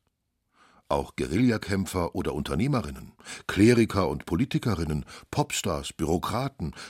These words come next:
Diktatoren und Influencerinnen, Türsteher, Fußballfunktionäre,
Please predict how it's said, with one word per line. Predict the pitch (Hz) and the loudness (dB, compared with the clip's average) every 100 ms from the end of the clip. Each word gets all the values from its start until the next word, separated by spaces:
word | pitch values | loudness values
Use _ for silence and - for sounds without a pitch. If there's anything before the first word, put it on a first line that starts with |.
| - | -4
Diktatoren | 107 - 98 - - 147 85 80 - | -4 0 0 4 8 8 6 0 0
und | 85 - - | -2 -2 -4
Influencerinnen, | 101 113 - 87 80 - 80 82 82 78 - - | -2 -2 -2 -2 -2 -2 -2 0 0 -2 -6 -10
Türsteher, | - 131 113 - 92 90 85 - | 4 6 6 2 0 0 -2 -4
Fußballfunktionäre, | - 123 - 101 85 90 - 87 80 85 82 82 | 2 2 2 -2 -2 -2 -2 0 2 2 2 -2